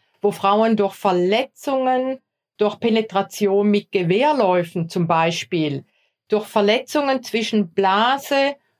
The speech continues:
Rektum und Vagina es zu der sogenannten Fistula-Bildung kommt, es zu Fisteln kommt, durch die natürlich dann Exkremente austreten und sie als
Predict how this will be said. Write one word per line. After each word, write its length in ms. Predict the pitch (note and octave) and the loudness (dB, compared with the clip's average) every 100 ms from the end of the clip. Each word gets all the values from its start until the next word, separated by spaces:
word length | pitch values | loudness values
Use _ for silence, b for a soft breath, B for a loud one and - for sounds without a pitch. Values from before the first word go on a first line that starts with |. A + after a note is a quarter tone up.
| E3 | -6
Rektum 760 | F#3 A3 - - A3+ A3 G#3+ _ | -4 -4 -4 -2 0 0 -2 _
und 500 | G3 G3 G3 G3 - - | 0 2 2 0 -4 -4
Vagina 680 | F3 F3 G#3 B3+ C4 B3+ A#3+ | -4 -2 -2 0 0 0 0
es 220 | G3+ G#3 | -4 -2
zu 160 | A3 F#3+ | -4 -2
der 180 | G3 | -2
sogenannten 520 | F#3 G#3 A3 G3 F#3 F3+ | -2 -2 0 -2 -2 -6
Fistula-Bildung 1300 | - D4 - - A3 G3 E3 D#3 G3 F3+ F3 E3 - | -4 -4 -6 -4 0 2 0 0 0 0 0 -4 -2
kommt, 360 | F3 C#3 C#3+ | -2 -4 -4
es 160 | F3+ F3 | -6 -4
zu 100 | F#3+ | -4
Fisteln 540 | E3 C4 - D#4 D4 | -2 -4 -2 -4 -4
kommt, 360 | - C#4+ D4 - B B B B | -2 -2 -4 -10 B B B B
durch 140 | G#3+ | -4
die 220 | - A#3 B3+ | -4 -2 0
natürlich 600 | B3 A#3+ A#3+ A#3 A#3+ - | -2 0 0 0 -2 0
dann 420 | G#3+ G#3+ A3 A3 _ _ _ _ _ _ - | 0 2 2 -2 _ _ _ _ _ _ -8
Exkremente 720 | G3+ - A#3+ A#3 D#4 D#4 A3 | -8 -4 0 0 0 0 0
austreten 880 | F3+ F3 - F3+ E3+ F3 - A#3 B3 | 0 -2 -4 -2 0 -2 -4 -4 -4
und 320 | - A3 G#3+ | -2 0 0
sie 340 | - A#3+ A#3+ | -2 -2 0
als 500 | F#3+ G3 G3 - - | 0 0 -2 -8 -20